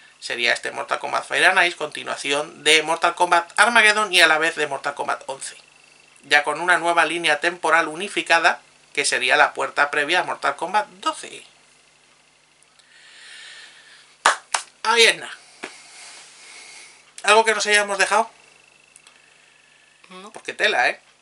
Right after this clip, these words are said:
Speaker 2: Creo que
Speaker 1: Tela.
Speaker 2: no, con lo que se sabe ahora mismo tampoco se puede decir mucho más.
Speaker 1: Yo que pensaba que íbamos, vamos a tener poco de qué comentar, porque el tráiler tampoco daba para mucho, eh, de qué hablar y eso.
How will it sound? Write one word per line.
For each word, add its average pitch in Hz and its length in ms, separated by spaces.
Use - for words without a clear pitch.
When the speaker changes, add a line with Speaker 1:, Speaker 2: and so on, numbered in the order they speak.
Speaker 2:
Creo 160 140
que 170 60
Speaker 1:
Tela. 170 120
Speaker 2:
no, 196 40
con 180 120
lo 135 100
que - 80
se - 140
sabe 151 260
ahora 170 140
mismo 175 280
tampoco 190 320
se - 100
puede 156 220
decir - 240
mucho - 200
más. 170 140
Speaker 1:
Yo 247 180
que 233 100
pensaba 147 640
que 151 120
íbamos, 175 440
vamos 160 220
a 151 60
tener 151 240
poco 143 260
de 135 180
qué - 120
comentar, 135 560
porque - 280
el 123 160
tráiler 139 380
tampoco 135 400
daba 131 240
para 127 180
mucho, 143 340
eh, 131 280
de 120 280
qué - 80
hablar 123 240
y 143 100
eso. - 220